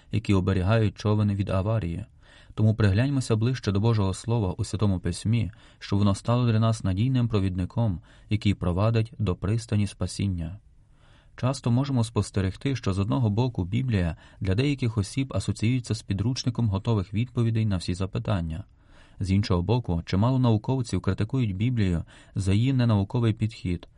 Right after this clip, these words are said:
неточне відображення природних явищ чи застаріле ставлення до світу.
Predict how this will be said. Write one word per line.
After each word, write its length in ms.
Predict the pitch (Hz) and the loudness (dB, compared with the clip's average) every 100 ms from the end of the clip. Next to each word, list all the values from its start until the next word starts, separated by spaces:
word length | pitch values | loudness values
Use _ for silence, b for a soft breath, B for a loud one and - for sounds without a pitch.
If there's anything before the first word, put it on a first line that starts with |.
| b | b
неточне 420 | 98 92 98 - | 0 2 0 0
відображення 580 | 95 95 92 104 107 101 | 0 0 2 2 2 0
природних 520 | - 92 104 98 87 | 0 0 2 0 -2
явищ 400 | 104 120 104 - B B B | -2 0 -2 -4 B B B
чи 140 | - 120 | -4 0
застаріле 560 | 98 - 90 113 110 | 0 -2 0 2 2
ставлення 420 | 104 92 90 95 | 0 -2 0 0
до 100 | 92 | -2
світу. 460 | 90 95 87 - 104 | -4 -6 -6 -6 -12